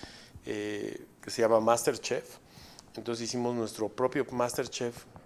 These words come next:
y treinta y cinco de nuestros mejores chefs, o los más experimentados de la compañía, los llevamos a un bootcamp con un chef, este, extranjero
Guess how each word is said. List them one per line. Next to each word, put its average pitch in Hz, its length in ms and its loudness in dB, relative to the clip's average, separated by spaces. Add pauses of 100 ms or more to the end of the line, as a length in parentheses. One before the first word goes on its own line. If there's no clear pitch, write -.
y 117 80 -6
treinta 113 380 2
y 123 60 6
cinco 139 300 2
de 151 60 6
nuestros 107 280 2
mejores 123 480 0
chefs, - 460 -2
o 104 40 -2
los 98 200 0
más 110 240 2
experimentados 113 640 2
de 113 80 4
la 110 100 2
compañía, 127 540 -2 (640)
los 123 180 4
llevamos 135 420 8
a - 40 6
un 135 140 2
bootcamp 135 460 2
con 113 160 2
un 117 180 0
chef, 117 540 0
este, 98 720 -6
extranjero 120 640 2